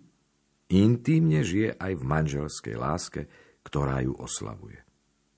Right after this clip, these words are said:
Položme si osobne otázku, ako chápeme ľudskú sexualitu v manželskom a rodinnom živote.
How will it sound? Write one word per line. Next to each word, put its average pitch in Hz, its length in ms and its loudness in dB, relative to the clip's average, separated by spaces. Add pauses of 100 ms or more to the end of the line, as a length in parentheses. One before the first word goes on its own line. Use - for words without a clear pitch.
(1000)
Položme 78 400 2
si - 240 -4
osobne 76 400 -4
otázku, 80 560 -4 (560)
ako 139 260 0
chápeme 73 800 -2
ľudskú - 480 -8
sexualitu 78 720 -2
v 55 80 -8
manželskom 78 800 -2
a - 100 -8
rodinnom 67 540 -2
živote. 55 480 -10